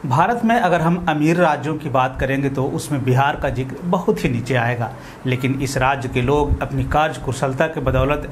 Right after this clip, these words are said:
देश की औद्योगिक संस्थानों में कार्य कर रहे हैं। कहते हैं, अगर बिहार के लोग उद्योग धंधों में काम करना बंद कर दें तो कई उद्योग धंधे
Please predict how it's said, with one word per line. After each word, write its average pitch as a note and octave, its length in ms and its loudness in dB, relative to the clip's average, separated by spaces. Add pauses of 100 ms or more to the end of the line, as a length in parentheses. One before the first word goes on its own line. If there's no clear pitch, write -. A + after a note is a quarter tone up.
(100)
देश D3+ 380 0
की D3 260 0 (320)
औद्योगिक F3+ 520 2
संस्थानों D3+ 520 2
में D3+ 160 0
कार्य C3 300 0
कर C3+ 100 -2
रहे C3 240 0
हैं। - 480 -4
कहते E3 280 2
हैं, D#3 320 2
अगर C#3 260 -2
बिहार C3 360 2
के D3+ 120 -4
लोग C#3+ 340 0
उद्योग C#3 360 0
धंधों C3 340 2
में D3+ 300 0 (280)
काम D3 280 2
करना C3 300 0
बंद D3 260 2
कर D3 160 0
दें C3 200 0
तो D3 280 2 (280)
कई G#3 240 4
उद्योग C#3+ 340 2
धंधे D3 340 2